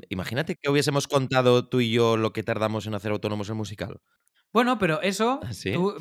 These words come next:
Speaker 2: pero yo
Speaker 1: <laughs>
Speaker 2: creo que lo apunté. Hubo una época que lo apuntaba, lo que tardaba en Autónomos. Sí, sí, sí, pero, pero para saberlo, si tú, tú puedes hacer algo y
Speaker 1: Porque
Speaker 2: saber que
Speaker 1: quieres,
Speaker 2: estás
Speaker 1: ¿no?
Speaker 2: perdiendo
Speaker 1: Sin,
Speaker 2: pasta,
Speaker 1: sin
Speaker 2: pero que lo haces por
Speaker 1: cuantificarlo
Speaker 2: creatividad,
Speaker 1: económicamente,
Speaker 2: que lo
Speaker 1: ¿no?
Speaker 2: haces porque te mola,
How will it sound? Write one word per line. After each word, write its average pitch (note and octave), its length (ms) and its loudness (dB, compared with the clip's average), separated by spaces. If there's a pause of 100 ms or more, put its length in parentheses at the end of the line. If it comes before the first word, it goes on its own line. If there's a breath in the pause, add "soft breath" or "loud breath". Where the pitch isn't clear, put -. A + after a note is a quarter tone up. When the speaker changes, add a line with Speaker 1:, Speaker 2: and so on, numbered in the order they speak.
Speaker 2:
pero D3+ 200 -4
yo D3+ 120 -4
Speaker 1:
<laughs> - 20 0
Speaker 2:
creo A3 120 2
que A#3 60 2
lo F#3 60 4
apunté. C#3 380 -4
Hubo C#3+ 100 -6
una D#3+ 120 -2
época G3+ 220 -2
que E3+ 60 2
lo C#3 60 2
apuntaba, B2+ 440 -4
lo B2 100 -8
que C3 100 -6
tardaba C3 320 -4
en C3+ 60 -4
Autónomos. B2+ 520 -6
Sí, G#3+ 260 0
sí, A#3+ 180 -2
sí, A3 100 -2
pero, E3+ 260 0 (260 loud breath)
pero E3 160 0
para D#3 160 2
saberlo, G3 560 -4
si D#3 140 -4
tú, E3 260 -8
tú G3 140 -6
puedes G3+ 220 -2
hacer D3+ 240 -2
algo F3 520 2 (520)
y F3+ 120 -4
Speaker 1:
Porque - 180 -2
Speaker 2:
saber A2+ 100 -2
que G#3 60 2
Speaker 1:
quieres, F2+ 220 0
Speaker 2:
estás - 160 -4
Speaker 1:
¿no? G#2+ 60 -4
Speaker 2:
perdiendo - 260 -4
Speaker 1:
Sin, F2+ 60 -6
Speaker 2:
pasta, F3 180 -4
Speaker 1:
sin F3+ 80 -4
Speaker 2:
pero D#3 120 -6
que G#3 100 0
lo - 80 -4
haces D#3 140 -4
por - 60 2
Speaker 1:
cuantificarlo F#3 160 2
Speaker 2:
creatividad, A#2 100 0
Speaker 1:
económicamente, A2 600 0
Speaker 2:
que - 60 -4
lo - 20 -6
Speaker 1:
¿no? C3+ 60 -6
Speaker 2:
haces C3+ 160 -14
porque C3 240 -12
te B2+ 100 -8
mola, E3 500 2